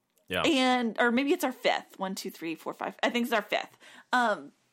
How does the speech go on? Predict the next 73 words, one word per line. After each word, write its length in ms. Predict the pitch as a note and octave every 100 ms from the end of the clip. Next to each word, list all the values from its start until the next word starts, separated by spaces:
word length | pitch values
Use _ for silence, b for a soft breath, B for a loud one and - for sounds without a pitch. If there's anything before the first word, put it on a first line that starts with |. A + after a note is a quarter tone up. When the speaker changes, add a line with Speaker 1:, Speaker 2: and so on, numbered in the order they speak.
| _ _ _ _ -
Speaker 2:
so 140 | - C#4+
it's 140 | D4+
fun 200 | - D4+
to 80 | G#4+ G4
look 200 | C#4 -
back 300 | B3 A3+ A3+
on, 100 | A3
like, 160 | F3+ -
all 200 | - G3
the 80 | G3
different 300 | G3+ F3 D3+
answers 300 | E3+ E3+ C3+
we've 120 | F3
had 300 | - B2 D3
over 180 | C3+ C#3+
the 100 | C#3+
years. 440 | C#3+ C3+ C#3 G3+ - B B B B
The 80 | B3
first 360 | E4+ A4+ -
question 380 | - C4 - B3+
I 80 | A3+
have 240 | A#3+ G3
for 80 | G3+
y'all 360 | F#3+ F3+ F3 -
is, 360 | G3+ G3 F#3 - _
what 260 | G3 A3+ D#4
is 360 | F#4 F#4+ - -
the 120 | A#3+
most 320 | B3 - F#3
disappointing 640 | A3+ A#3 G3+ A3+ G3 F3+
movie 320 | D3+ C3+ D3 G2+
of 100 | -
twenty 240 | - A#2
twenty 320 | - F#2 E2
for 160 | - -
you? 140 | B1 - - _ _ _ _
Speaker 1:
My 320 | C#3+ D#3 D#3+ C#3+
most 260 | D#3+ F#3
disappointing 440 | F#3 D#3+ - E3+ D3
movie, 400 | D3 C3 A#2+ G2+
I 120 | G2
don't 240 | G#2 B2+ C3
think 180 | C3+ A#2+
is 180 | - A2
a 40 |
movie 240 | A2 G2+
that's 200 | F2+ F2+
bad. 340 | - F#2 G#2 D#3+
I 100 | B2
think 160 | A#2 A2
it's 100 | -
just 160 | -
a 40 | G2+
movie 200 | F#2 F#2
that 120 | E2
I 120 | A#2
had 140 | A#2+ E2
very 320 | G2+ G2+ F2+
high 200 | F2+ E2+
expectations 640 | D#2 - - E2 D2+ -
for. 220 | - - A#1
This 180 | G#2+
is 100 | C3
a 40 | C3+
movie 220 | C3+ A#2+
that 180 | G#2+ G2
ended 220 | F#2+ F2+
up 180 | E2+ -
on 60 | F2+
a 60 |
bunch 260 | D#2+ F2 -
of 80 | E2+
people's 520 | F#2 E2+ E2+ E2+